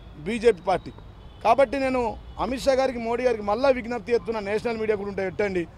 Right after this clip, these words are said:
ఈయనని ఏదన్నా ఎర్రగడ్డల మెంటల్ హాస్పిటల్ జాయిన్ చేయండి.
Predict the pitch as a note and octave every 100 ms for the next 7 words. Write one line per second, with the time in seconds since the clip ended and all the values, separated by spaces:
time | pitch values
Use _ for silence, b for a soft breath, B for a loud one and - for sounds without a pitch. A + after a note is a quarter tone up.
0 | b b - F#3 A#3 A#3+ A#3+ A3+ A3+ A3+
1 | G3+ A3 B3 B3 B3 A#3+ G#3 A3 A#3+ A3+
2 | A#3 A3+ E3+ A3 B3+ B3+ C4 C4 B3+